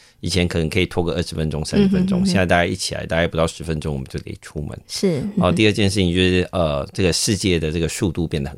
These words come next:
Speaker 1: 快。哦，像以前我们开电脑，大概打开来五分钟，我们都觉得是正常。现在你打开电脑，大概拖三十秒，大概觉得应该换一台。
Speaker 2: 哦，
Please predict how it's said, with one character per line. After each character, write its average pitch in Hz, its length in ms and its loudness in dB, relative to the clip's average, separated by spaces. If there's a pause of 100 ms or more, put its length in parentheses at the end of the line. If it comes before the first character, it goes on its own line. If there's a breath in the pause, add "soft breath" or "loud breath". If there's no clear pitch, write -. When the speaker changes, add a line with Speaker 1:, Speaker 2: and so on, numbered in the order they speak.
Speaker 1:
快。 - 260 -16
哦， 85 120 -4
像 104 160 2
以 92 60 2
前 85 120 0
我 80 60 2
们 76 80 -2
开 90 180 0
电 80 220 -2
脑， 71 80 -6 (380 soft breath)
大 104 100 0
概 104 40 2
打 80 140 0
开 85 140 -2
来 87 120 4
五 76 120 -4
分 87 220 -2
钟， 90 120 -2
我 80 60 -2
们 69 80 -4
都 82 100 0
觉 80 200 -4
得 73 40 -2
是 78 80 -8
正 - 240 -6
常。 - 160 -16 (500 soft breath)
现 - 80 -12
在 107 100 6
你 107 80 6
打 90 120 2
开 90 140 4
电 95 180 2
脑， 71 120 -2
大 87 120 0
概 90 80 6
拖 92 240 0
三 90 220 0
十 - 140 -4
秒， 67 160 -4
大 - 80 -4
概 85 120 4
觉 220 120 0
得 - 60 0
应 247 80 6
该 196 200 2
换 170 140 0
一 - 40 -4
台。 - 160 0
Speaker 2:
哦， - 20 6